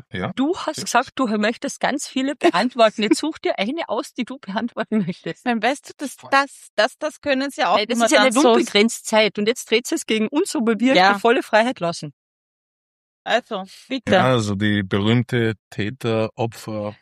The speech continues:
Speaker 2: Kommt
Speaker 1: und
Speaker 2: jetzt
Speaker 1: Täter.
Speaker 2: weiter, jetzt die, unsere
Speaker 1: Das wird
Speaker 2: Hörerinnen
Speaker 1: immer
Speaker 2: haben nicht
Speaker 1: gegen
Speaker 2: ewig
Speaker 1: uns
Speaker 2: Zeit.
Speaker 1: verwendet.
Speaker 3: Auf jeden
Speaker 1: Ja?
Speaker 3: Fall.
Speaker 1: Weil immer dann, wenn etwas nicht gut läuft, dann muss es ja einen Grund geben, ja, den die Männer
Speaker 2: Das war ein
Speaker 1: verursacht
Speaker 2: Vogel.
Speaker 4: Na,
Speaker 3: Auf
Speaker 4: das
Speaker 3: jeden Fall.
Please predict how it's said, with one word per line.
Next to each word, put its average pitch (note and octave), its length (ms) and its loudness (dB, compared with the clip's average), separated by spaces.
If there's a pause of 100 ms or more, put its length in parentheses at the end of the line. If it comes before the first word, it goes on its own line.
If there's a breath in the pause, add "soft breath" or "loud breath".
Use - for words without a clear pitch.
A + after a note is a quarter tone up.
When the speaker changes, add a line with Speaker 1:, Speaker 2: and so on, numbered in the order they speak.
(100)
Speaker 2:
Kommt - 260 0
Speaker 1:
und - 0 -
Speaker 2:
jetzt - 160 -2
Speaker 1:
Täter. E3 60 0 (100)
Speaker 2:
weiter, F#3 140 -2
jetzt E3+ 260 -4
die, F3+ 160 -2
unsere F#3+ 240 -4
Speaker 1:
Das - 160 -12
wird - 80 -2
Speaker 2:
Hörerinnen G3 520 4
Speaker 1:
immer D3+ 100 4
Speaker 2:
haben G3 80 4
nicht A2+ 140 2
Speaker 1:
gegen F3 180 -6
Speaker 2:
ewig F3 100 -8
Speaker 1:
uns - 80 -20
Speaker 2:
Zeit. A#2+ 160 -8 (140)
Speaker 1:
verwendet. F#2+ 320 -6
Speaker 3:
Auf - 60 -12
jeden A#2 200 -2
Speaker 1:
Ja? A#2 120 2
Speaker 3:
Fall. - 100 -10 (160 loud breath)
Speaker 1:
Weil G#2+ 180 -2
immer D3+ 160 2
dann, B2 260 4
wenn B2+ 120 2
etwas A#2+ 320 -2
nicht - 220 -8
gut G#2 220 -4
läuft, A#2+ 520 0
dann A2+ 220 -2
muss A#2+ 260 -2
es A#2+ 100 -4
ja B2 140 2
einen A2+ 160 2
Grund A#2 340 -4
geben, B2 440 0 (440 soft breath)
ja, B2 220 -2 (160)
den G#2 160 -4
die G#2+ 80 -2
Männer G#2 260 0
Speaker 2:
Das - 160 -6
war E3+ 120 2
ein G3+ 60 0
Speaker 1:
verursacht C#3+ 360 -2
Speaker 2:
Vogel. A#3 100 -16 (100)
Speaker 4:
Na, F#3+ 280 -2
Speaker 3:
Auf F3+ 80 -12
Speaker 4:
das G3 140 -10
Speaker 3:
jeden C3 100 -12
Fall. A2+ 220 -12